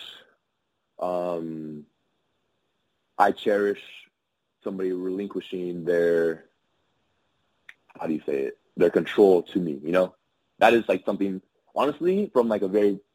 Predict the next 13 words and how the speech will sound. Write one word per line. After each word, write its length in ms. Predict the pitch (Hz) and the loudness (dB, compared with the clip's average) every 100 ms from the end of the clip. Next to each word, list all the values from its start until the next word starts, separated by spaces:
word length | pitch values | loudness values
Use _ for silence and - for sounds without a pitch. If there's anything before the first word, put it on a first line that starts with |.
| _ | _
personal 340 | - 107 107 92 | -2 0 0 -6
and 80 | 87 | -2
spiritual 320 | 92 90 92 | -2 0 0
level, 380 | 85 92 101 - _ _ _ _ - | 0 2 0 -2 _ _ _ _ -10
um, 520 | 78 78 73 69 69 _ _ _ | -8 -8 -8 -10 -12 _ _ _
when 640 | - 170 - - - 110 107 | -12 -10 -12 -10 2 4 6
somebody 280 | 117 113 113 | 6 8 6
gives 280 | 92 98 90 | 6 2 4
you 140 | 110 | 2
that, 340 | 107 117 - _ _ _ _ - | 4 4 2 _ _ _ _ -6
in 120 | 95 | -4
any 240 | 98 113 117 | 0 2 2
sense, 260 | 139 135 | 2 0